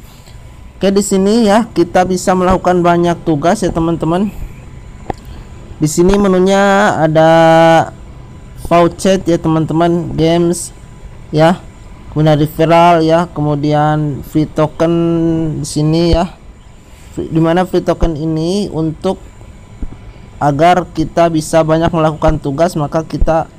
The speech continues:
lakukan tugas-tugas free token ini ya, teman-teman. Oke, saya akan contohkan satu saja ya untuk mendapatkan koinnya. Di sini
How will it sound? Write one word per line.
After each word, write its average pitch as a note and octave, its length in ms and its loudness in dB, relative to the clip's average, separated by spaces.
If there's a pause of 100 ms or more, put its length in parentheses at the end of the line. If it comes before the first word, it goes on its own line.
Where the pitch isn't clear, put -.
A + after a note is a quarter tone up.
(540)
lakukan D#3 400 -2
tugas-tugas D3+ 580 -6
free D#3 320 -4
token C#3+ 480 -4
ini D3 320 -2
ya, C#3 80 0
teman-teman. C3+ 440 -4 (520)
Oke, F#3 160 -8
saya F#3+ 160 -2
akan F#3+ 240 -4
contohkan F#3 320 -4
satu F3+ 240 -6
saja F3 320 -2
ya F#3+ 80 0
untuk F3+ 240 -4
mendapatkan D#3+ 640 -2
koinnya. F3 640 0 (640)
Di D#3 80 -2
sini F3 260 0